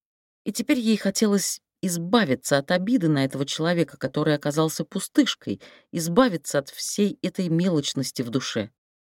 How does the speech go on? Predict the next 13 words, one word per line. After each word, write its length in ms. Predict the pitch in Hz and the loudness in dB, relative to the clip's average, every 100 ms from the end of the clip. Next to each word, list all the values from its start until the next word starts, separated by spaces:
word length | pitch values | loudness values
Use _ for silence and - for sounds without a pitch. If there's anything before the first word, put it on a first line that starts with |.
| _ _ _ | _ _ _
Одновременно 640 | 110 117 127 139 139 139 131 | -6 -2 0 0 0 0 -2
с 160 | - | -2
этим 300 | 175 202 135 | -2 0 0
ей 200 | 120 135 | 0 0
ужасно 480 | 135 127 147 175 175 | 0 -2 -2 -2 -4
хотелось 480 | - 170 170 160 160 | -6 -4 -2 -2 -2
рассказать 560 | 151 - 160 165 151 113 | -4 -2 -2 0 0 0
Брайану, 760 | 127 180 220 165 123 113 107 - - _ | -2 0 0 0 0 0 -2 -10 -20 _
как 200 | 156 156 | -2 0
Колет 360 | - 180 185 - | 0 0 0 -2
напилась 500 | 180 226 208 117 - | 0 2 2 0 -2
накануне 480 | 120 135 156 131 151 | -2 0 0 0 0
вечером. 500 | 170 - 107 98 | -2 -2 -6 -6